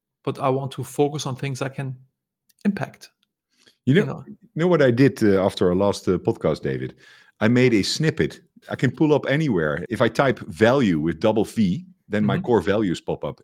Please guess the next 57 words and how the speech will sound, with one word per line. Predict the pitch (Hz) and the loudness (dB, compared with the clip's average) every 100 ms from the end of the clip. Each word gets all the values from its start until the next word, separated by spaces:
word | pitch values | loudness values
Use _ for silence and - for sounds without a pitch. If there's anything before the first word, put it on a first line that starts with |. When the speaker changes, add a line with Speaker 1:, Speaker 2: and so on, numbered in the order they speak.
| 98 | -4
Speaker 2:
anywhere, | 104 85 71 | -2 -2 -6
if | 76 90 | -8 -8
it's | 85 | -8
in | 90 | -8
Speaker 1:
Oh, | 80 | -8
Speaker 2:
Excel | - 90 90 | -4 -4 -2
Speaker 1:
that's | 80 | -4
Speaker 2:
or | 80 | -2
Speaker 1:
cool. | |
Speaker 2:
Word | 92 82 | -2 -2
or | |
whatever. | 82 87 71 69 | -6 -6 -6 -10
So | - 92 | -8 -4
if | 101 | -2
Speaker 1:
You | 123 | -4
Speaker 2:
I | 107 | -8
think, | 135 120 | -10 -8
"Okay, | 120 120 87 82 | -8 -4 -4 -4
I'm | 104 | -8
stuck | 95 151 - | -8 -8 -6
a | |
little | 127 117 | -4 -2
bit," | 113 127 - _ _ - _ _ _ _ | -2 -2 -4 _ _ -20 _ _ _ _
and | 110 | -4
I, | 113 110 | -2 -4
I | |
can | - 117 | -2 -2
use | 131 - | -2 -4
the | |
think | 113 139 120 | -6 -6 -2
time | 98 87 - | -2 -2 -2
by | 98 | -4
<laughs> | - | -4
pulling | - 165 135 | 2 4 4
up, | 127 131 | 2 2
uh, | _ _ 95 | _ _ -16
Speaker 1:
That's | 98 - - | -16 -12 -4
Speaker 2:
wherever | 123 160 - | 0 2 0
Speaker 1:
pretty | 113 98 | 2 2
cool, | |
Speaker 2:
I | 113 | 0
am, | |
Speaker 1:
actually. | 113 120 110 | 0 -2 -2
Speaker 2:
this | 113 | -4
is | - | -4
my | 110 | -6
core | 104 123 107 | -4 -4 -2
values. | 123 117 - | -2 -4 -6
And | 95 | -6
now | 92 | -6
I'm | 90 | -8
clicking | 110 104 87 | -10 -8 -6
away | 95 | -4
and | 90 | -6
say, | 107 | -6
"Okay, | 101 76 71 | -10 -10 -10
hmm." | 85 107 | -10 -10